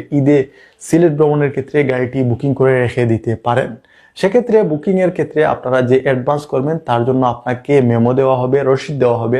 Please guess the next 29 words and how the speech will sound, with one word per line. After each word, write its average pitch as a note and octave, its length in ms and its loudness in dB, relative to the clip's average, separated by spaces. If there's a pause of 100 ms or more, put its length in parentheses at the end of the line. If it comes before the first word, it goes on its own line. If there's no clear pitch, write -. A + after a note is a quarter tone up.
(140)
WhatsApp C#3+ 400 -2
নাম্বার B2+ 260 2
আছে, B2 220 -6
এই D3 220 2
WhatsApp D3+ 500 -4
নাম্বারে C#3+ 380 0 (380)
আপনাকে C3+ 520 -4
যে, C3 160 2
আপনি B2+ 260 -6
যে B2 140 2
বুকিং A#2+ 260 -2
মানি C#3+ 200 2
দিলেন, C#3 280 2
তার A#2 240 -2
জন্য B2+ 220 0
কিন্তু B2+ 340 -2
রসিদ C3+ 340 0
দেওয়া C3+ 180 2
হবে, C3 200 -4 (320)
সেই C3+ 200 2
রসিদটা D3+ 440 -2
রাখতে A#2+ 280 -2
পারেন। A2+ 280 -2 (460)
অবশ্যই G3 420 2
কিন্তু E3 300 -4
আপনারা, D3 460 2
আহ, B2 800 -2
বুকিং B2 320 0
করবেন। C#3+ 360 0